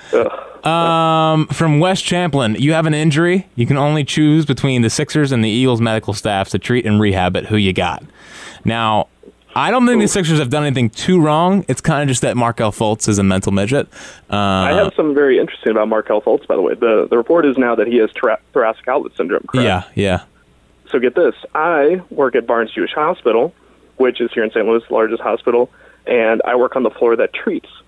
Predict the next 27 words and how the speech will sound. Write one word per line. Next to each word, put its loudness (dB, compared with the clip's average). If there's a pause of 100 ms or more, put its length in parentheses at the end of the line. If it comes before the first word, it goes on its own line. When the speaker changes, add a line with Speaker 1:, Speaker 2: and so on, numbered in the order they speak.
Speaker 1:
thoracic -4
outlet -2
syndrome. -4 (500)
The 2
surgeon 2
who 0
does 0
it, 0
his -2
name 0
is -6
Robert -2
Thompson. -6 (320)
He's, 0 (580)
like, -2
one 0
of -4
the -4
best. -2
He -10
worked -4
on -2
Matt -8
Harvey. 2
He -4
worked -2
on -2